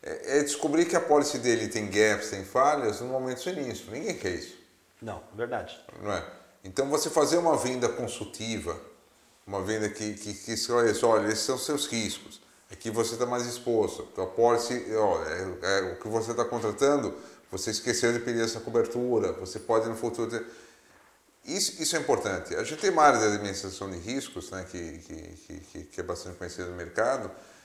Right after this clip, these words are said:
Speaker 1: que a função deles é exatamente dessa consultoria. E eu vou te falar uma coisa, essa consultoria, ela não se atém ao transporte em si. Às vezes você tem um cliente que é transportador, mas o problema dele tá no depósito,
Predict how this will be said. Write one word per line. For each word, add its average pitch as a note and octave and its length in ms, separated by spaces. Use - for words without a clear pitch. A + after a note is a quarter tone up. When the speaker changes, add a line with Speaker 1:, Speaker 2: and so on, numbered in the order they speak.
Speaker 1:
que - 80
a E3 60
função F#3+ 280
deles F#3+ 160
é F3+ 160
exatamente F#3+ 440
dessa E3 260
consultoria. G2 580
E - 40
eu D#3+ 80
vou A3 120
te A3+ 80
falar A3 140
uma G3+ 140
coisa, F3 240
essa F3 160
consultoria, F3+ 760
ela C#3+ 160
não F3 200
se - 300
atém F#3+ 640
ao C3 140
transporte B2 580
em F#2 60
si. - 320
Às C3+ 200
vezes G3+ 160
você F#3+ 240
tem D#3 120
um C3+ 60
cliente A#2+ 280
que A2 100
é - 20
transportador, G2+ 720
mas C#3 220
o F3+ 60
problema F#3+ 420
dele F#3+ 180
tá G#3+ 140
no A3 100
depósito, D#3+ 640